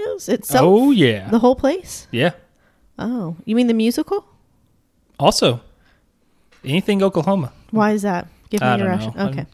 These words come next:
Speaker 2: just talking mess.
Speaker 1: Okay. While growing up, his family moved around often, trying to survive the Great Depression. And at one point,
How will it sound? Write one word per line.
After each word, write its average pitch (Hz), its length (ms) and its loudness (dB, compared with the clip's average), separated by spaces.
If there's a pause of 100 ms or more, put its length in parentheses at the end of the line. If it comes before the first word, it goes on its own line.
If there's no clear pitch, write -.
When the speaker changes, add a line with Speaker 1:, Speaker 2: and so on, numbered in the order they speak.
(100)
Speaker 2:
just - 240 -14
talking 120 300 -4
mess. 117 360 -10
Speaker 1:
Okay. - 400 2
While 247 220 8
growing 294 460 2
up, 311 240 0
his 226 240 -4
family 233 340 0
moved 220 320 -2
around 196 480 -4
often, 277 460 -4
trying 208 340 -2
to - 140 -8
survive 196 640 -2
the 180 60 -6
Great 247 220 2
Depression. 262 520 2 (300)
And 214 100 4
at 202 100 4
one 277 300 0
point, - 680 -4